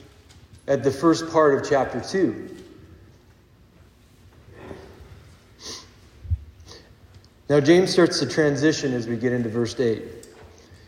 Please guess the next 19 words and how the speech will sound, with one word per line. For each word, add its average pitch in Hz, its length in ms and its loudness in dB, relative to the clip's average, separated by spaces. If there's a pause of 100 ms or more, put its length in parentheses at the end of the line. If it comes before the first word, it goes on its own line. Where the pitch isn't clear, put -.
(140)
He 135 80 2
moves 147 720 2 (140)
to 117 100 -12
favoritism, 151 720 4
and 123 160 -2
he, - 60 -8
and 123 80 -4
he 120 60 0
really 143 260 4
starts 139 320 0
to 123 100 -8
drive 135 640 2
this 127 180 -2
home 139 460 0 (340)
of, 131 380 -6
of 110 200 -8
why 135 180 4
it's 123 200 -2
sinful. 147 580 -2